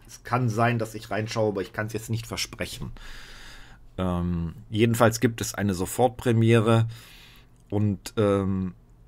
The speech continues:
da mich als Soziologe wie als Historiker ich zu dem Thema Beziehungen und die Entwicklung von Beziehungsmustern soziologisch und historisch Stellung bezogen habe,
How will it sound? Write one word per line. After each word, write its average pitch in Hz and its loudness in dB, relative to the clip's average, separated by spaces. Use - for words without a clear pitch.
da 113 8
mich 123 2
als 117 4
Soziologe 127 8
wie 143 2
als 120 4
Historiker 139 4
ich - -6
zu - -2
dem 110 4
Thema 131 6
Beziehungen 113 4
und 113 -2
die 113 0
Entwicklung 117 0
von 101 2
Beziehungsmustern 107 2
soziologisch 113 4
und 110 -4
historisch 110 2
Stellung 104 4
bezogen 78 -6
habe, 95 0